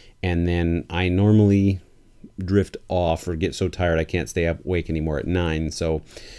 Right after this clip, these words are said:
I'm basically going to sleep at nine. When I'm working late, I'm already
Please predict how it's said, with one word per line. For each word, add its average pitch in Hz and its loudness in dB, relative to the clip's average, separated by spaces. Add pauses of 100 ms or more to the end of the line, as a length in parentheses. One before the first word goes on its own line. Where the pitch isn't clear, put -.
(140)
I'm 104 6
basically 113 6
going 101 8
to 92 4
sleep - 0
at - -6
nine. 82 0 (400)
When 120 8
I'm 110 8
working 135 6
late, 78 2
I'm 92 2
already 104 6